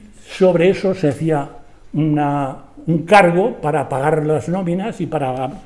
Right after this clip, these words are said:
pagar los gastos de instalación. Y entonces yo recuerdo que una singularidad de esa empresa, que no sé si ahora la sigue manteniendo, es que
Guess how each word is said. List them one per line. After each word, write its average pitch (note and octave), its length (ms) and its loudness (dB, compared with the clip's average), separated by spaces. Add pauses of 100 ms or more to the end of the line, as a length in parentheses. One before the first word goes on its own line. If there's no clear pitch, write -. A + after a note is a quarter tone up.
(180)
pagar C#3 280 -2
los C#3+ 160 -2
gastos D#3+ 320 -2
de C#3 80 -2
instalación. A2+ 580 -6 (640)
Y D3+ 80 2
entonces A3+ 300 -2
yo C#4 80 -4
recuerdo A3 560 0 (520)
que E3 280 -4
una G3 200 0
singularidad G#3 800 2
de E3+ 100 2
esa F#3 180 -4
empresa, D3 460 -4
que C#3+ 80 -8
no D3 120 -4
sé F3 260 -4
si D3 180 -4
ahora E3 440 0
la A#2 120 -4
sigue E3+ 240 -4
manteniendo, D3+ 720 -2 (320)
es F#3+ 140 -6
que G#3 260 -2